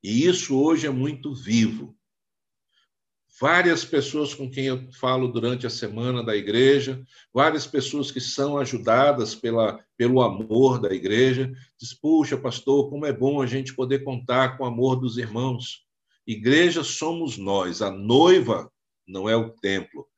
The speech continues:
a noiva não é o C N P J, a noiva é o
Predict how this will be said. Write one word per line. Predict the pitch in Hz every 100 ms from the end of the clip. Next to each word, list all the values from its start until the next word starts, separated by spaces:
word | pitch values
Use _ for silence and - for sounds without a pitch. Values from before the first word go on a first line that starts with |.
| _
a | - 98
noiva | 107 156 185 127 104 - _
não | 107 107
é | 117
o | 131
C | 131 127
N | 120 123
P | 127 120
J, | 90 85 80 - _ _ -
a | 92
noiva | 92 107 101 107
é |
o | 107